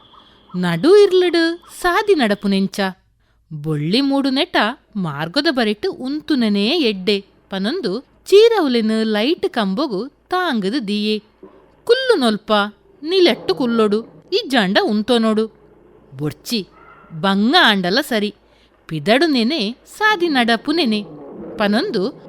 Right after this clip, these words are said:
ಕತ್ತಲೆಡು ಬಿರು ಬೀಸೊಡು ರಡ್ಡು ಪಜ್ಜೆ ಪಾಡ್ನಗನೆ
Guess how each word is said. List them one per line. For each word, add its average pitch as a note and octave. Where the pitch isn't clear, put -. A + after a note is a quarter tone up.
ಕತ್ತಲೆಡು D#4+
ಬಿರು F#3+
ಬೀಸೊಡು A3
ರಡ್ಡು D3
ಪಜ್ಜೆ A#3+
ಪಾಡ್ನಗನೆ G3